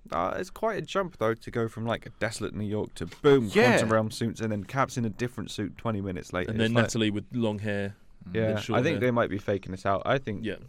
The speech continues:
Speaker 1: this is my, this is just
Speaker 2: Hundred percent.
Speaker 1: my prediction, and it'll go on record here.
Speaker 3: It's gonna be wrong.
Speaker 1: Um, they all come back together, um, some way, shape, or form.
Speaker 3: What, Tony Stark
Speaker 1: Captain
Speaker 3: as well?
Speaker 1: Marvel turns up.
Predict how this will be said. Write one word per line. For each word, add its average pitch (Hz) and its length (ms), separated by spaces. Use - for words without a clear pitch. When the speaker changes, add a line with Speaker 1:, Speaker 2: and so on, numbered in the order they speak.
Speaker 1:
this 123 160
is 127 140
my, 123 180
this - 60
is 151 80
just - 20
Speaker 2:
Hundred 156 180
percent. 143 220
Speaker 1:
my 127 140
prediction, 110 460
and 82 80
it'll 78 120
go 101 220
on 98 100
record - 320
here. 123 240
Speaker 3:
It's - 140
gonna 98 140
be 101 60
wrong. 98 220
Speaker 1:
Um, 104 320
they 110 100
all 127 120
come 151 180
back 123 180
together, 107 520
um, 101 400
some 101 460
way, 95 220
shape, 95 280
or 95 120
form. 95 200
Speaker 3:
What, 95 120
Tony 104 160
Stark 110 180
Speaker 1:
Captain 120 160
Speaker 3:
as 117 80
well? 117 80
Speaker 1:
Marvel 113 340
turns 104 360
up. 101 180